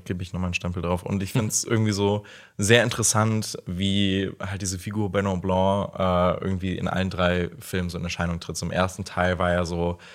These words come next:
Speaker 1: diese hohe Instanz, die halt hinzugefügt wurde, der, der halt alles weiß und diesen Fall ermitteln kann. Im zweiten Teil war er irgendwie so der, eigentlich der Protagonist des Films. Und jetzt ist er halt wirklich so eine Randfigur, die, die ab und an mal so reingekarrt wird. Und das finde ich eigentlich so sehr interessant,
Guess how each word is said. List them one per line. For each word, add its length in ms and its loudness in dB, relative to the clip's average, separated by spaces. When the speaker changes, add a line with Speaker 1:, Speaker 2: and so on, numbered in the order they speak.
Speaker 1:
diese 260 -2
hohe 240 2
Instanz, 500 -2
die 140 -4
halt 140 -2
hinzugefügt 1120 -4
wurde, 440 0
der, 140 4
der 100 4
halt 160 2
alles 260 2
weiß 220 4
und 80 -4
diesen 180 -6
Fall 180 -4
ermitteln 320 -2
kann. 180 -4
Im 80 -2
zweiten 240 4
Teil 140 -2
war 120 4
er 60 0
irgendwie 220 0
so 120 -2
der, 240 2
eigentlich 220 2
der 80 -6
Protagonist 580 -6
des 140 0
Films. 400 0
Und 100 -2
jetzt 180 8
ist 100 4
er 140 8
halt 380 4
wirklich 200 0
so 60 4
eine 160 4
Randfigur, 760 0
die, 420 -2
die 180 -2
ab 100 2
und 80 -2
an 100 0
mal 80 2
so 100 -4
reingekarrt 540 0
wird. 100 -4
Und 60 0
das 120 -2
finde 160 -6
ich 60 -6
eigentlich 140 -4
so 80 -6
sehr 120 -4
interessant, 480 -4